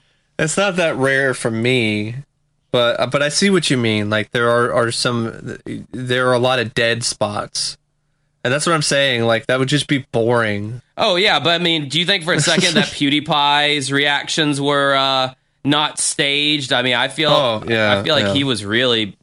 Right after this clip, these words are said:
Speaker 2: I mean, like, when I saw him, when I saw a few of his videos and how he would just freak out at the smallest little thing, I'm like, "This is an annoying little peckerhead. How, how the fuck did he
Speaker 1: Yeah.
Speaker 2: get so popular?"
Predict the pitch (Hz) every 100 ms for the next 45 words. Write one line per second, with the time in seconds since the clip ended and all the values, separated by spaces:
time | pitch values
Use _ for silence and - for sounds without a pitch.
0 | _ 120 120 117 113 107 117 113 110 -
1 | 123 127 131 - 135 131 139 131 123 117
2 | 113 - _ _ _ _ _ _ 139 147
3 | 147 175 156 156 165 151 135 117 135 139
4 | 127 120 127 127 127 131 143 135 127 127
5 | 139 - _ - - 170 151 147 147 143
6 | 135 127 - 143 131 135 135 147 127 120
7 | 135 131 117 117 110 190 277 247 143 117
8 | 120 131 143 127 101 - 135 131 113 98
9 | 98 107 110 127 170 - _ 156 156 139
10 | 123 113 107 110 113 110 117 107 92 92